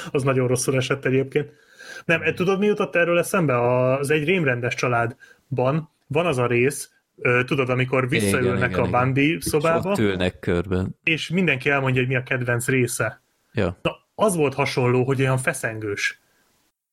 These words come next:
Speaker 1: Emlékszel?
Speaker 2: Igen,
Speaker 1: Hogy ott,
Speaker 2: igen,
Speaker 1: hogy,
Speaker 2: igen.
Speaker 1: hogy megkérdezik, és Jefferson, neked mi volt a kedvenced? Hát nekem ez a rész volt, és ezért meg ezért. Ah, igen, igen, és már neked mi volt a kedvenced? És így nem,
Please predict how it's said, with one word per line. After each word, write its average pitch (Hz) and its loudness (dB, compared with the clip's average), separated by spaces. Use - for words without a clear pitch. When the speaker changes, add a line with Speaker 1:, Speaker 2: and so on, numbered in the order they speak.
Speaker 1:
Emlékszel? 135 0
Speaker 2:
Igen, 139 2
Speaker 1:
Hogy 139 2
ott, 92 2
Speaker 2:
igen, 90 0
Speaker 1:
hogy, 170 2
Speaker 2:
igen. 180 0
Speaker 1:
hogy 165 -2
megkérdezik, 180 0
és 240 2
Jefferson, 240 -2
neked 226 0
mi 196 -2
volt 127 0
a 123 -2
kedvenced? 120 -2
Hát 330 0
nekem 262 0
ez 175 2
a 160 2
rész 160 2
volt, 180 2
és 170 -2
ezért 143 0
meg 139 -2
ezért. 143 2
Ah, 269 4
igen, 131 0
igen, 117 0
és 185 2
már 202 2
neked 233 0
mi 277 2
volt 131 2
a 120 0
kedvenced? 120 0
És 131 0
így 160 0
nem, 214 0